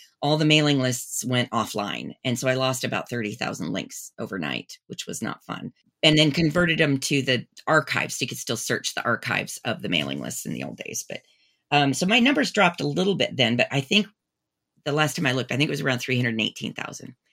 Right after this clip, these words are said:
And I estimate that I've probably, over the last twenty-six years, I think I've looked at over half a million websites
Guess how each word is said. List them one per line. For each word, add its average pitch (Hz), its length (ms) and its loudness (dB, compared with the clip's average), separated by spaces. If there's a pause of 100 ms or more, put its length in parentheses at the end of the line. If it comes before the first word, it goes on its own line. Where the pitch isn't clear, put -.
(260)
And 175 80 2
I 180 60 6
estimate 220 540 2
that 165 120 4
I've 160 200 4
probably, 185 500 2
over 165 140 0
the 170 80 -2
last 165 200 2
twenty-six 156 440 -2
years, 135 180 0
I 131 60 0
think 170 200 -2
I've 170 120 0
looked 165 180 -2
at 156 80 -4
over 139 180 -2
half 135 380 0
a 147 60 -4
million 127 380 0
websites - 640 -6